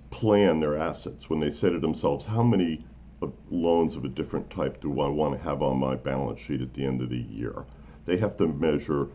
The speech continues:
the incoming redemptions from loans that are paid off and then the new loans they make, right? So they're always managing the balance sheet with the ins and the outflows, right?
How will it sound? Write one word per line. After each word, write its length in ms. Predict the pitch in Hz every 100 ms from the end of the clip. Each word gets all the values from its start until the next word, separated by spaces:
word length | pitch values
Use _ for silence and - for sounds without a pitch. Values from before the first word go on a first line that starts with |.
| - -
the 160 | 73
incoming 520 | 78 92 - 101 87 85
redemptions 640 | 82 90 73 71 90 104
from 220 | - 90
loans 320 | 78 73 80
that 80 | 73
are 40 | 76
paid 320 | - 80 101
off 400 | 87 76 - - - - - - - -
and 120 | 87
then 160 | 80 76
the 80 | 85
new 180 | 80 71
loans 340 | 73 71 71
they 80 | -
make, 380 | 113 - - -
right? 260 | 87 120
So 140 | - 95
they're 180 | 85
always 300 | 92 73 -
managing 560 | 110 101 104 92 - 78
the 60 | 71
balance 400 | 78 76 71 64
sheet 200 | - - - -
with 120 | 71
the 160 | 78 76
ins 260 | 76 73
and 100 | 80
the 100 | 71 71
outflows, 560 | 67 - - - -
right? 260 | 73 78 -